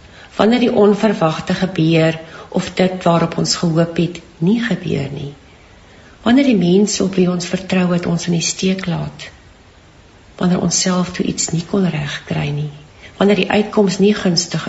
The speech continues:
is nie, wil ons sê, "Ag nee, Here, kan die lewe, mense, ek self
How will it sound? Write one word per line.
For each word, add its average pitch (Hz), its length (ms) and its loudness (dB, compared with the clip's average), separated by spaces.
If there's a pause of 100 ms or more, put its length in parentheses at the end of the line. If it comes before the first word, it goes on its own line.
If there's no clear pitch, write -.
is - 160 -8
nie, 165 80 -2
wil 170 220 0
ons 175 240 -2
sê, 160 260 -2 (920)
"Ag - 200 -4
nee, 156 240 2 (100)
Here, 147 280 -4 (880)
kan 240 180 4
die 208 140 4
lewe, 160 540 0 (300)
mense, 170 600 2 (200)
ek - 160 -2
self 151 680 -2